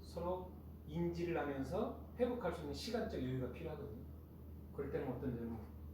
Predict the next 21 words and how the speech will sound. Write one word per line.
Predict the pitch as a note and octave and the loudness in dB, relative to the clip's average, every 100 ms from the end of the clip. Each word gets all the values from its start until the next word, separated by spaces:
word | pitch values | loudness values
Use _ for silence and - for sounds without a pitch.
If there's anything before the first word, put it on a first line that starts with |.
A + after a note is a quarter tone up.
| - - - - | -8 -8 -8 -8
피알 | - A#3+ G#3+ E3+ | 6 8 8 6
같은 | - - | 2 2
경우에는 | - A#3 - - - - - - - - | 0 0 0 -2 -6 -8 -8 -10 -10 -6
일 | D#3 F3+ F#3+ | 0 2 4
분 | F#3 E3 | 4 4
넘어 | C#3+ D3+ F#3+ - - - | 4 4 2 0 -8 -8
삼 | - G3 F#3+ | -4 0 0
분, | E3+ - | 0 0
육 | C#3+ | -2
분까지 | - F#3+ - | -2 2 2
있기도 | C3 - - | 2 -2 -4
해요. | - - - - - - - - - - - - - - - - - - - | -6 -6 -8 -8 -8 -10 -10 -8 -8 -8 -10 -10 -10 -10 -8 -8 -8 -8 -6
제가 | - D3 E3 | 2 6 8
아는 | E3+ | 6
사람 | E3 D#3 D3 | 6 2 2
중에 | D#3+ E3 | 0 -2
치료 | - G#3+ F#3+ | -2 -2 -2
진짜 | - A3 A3 | 0 2 6
잘하는 | E3 D#3 - | 6 4 2
사람이 | B2+ B2 | 2 2
있는데 | A#2 - - | 0 -2 -2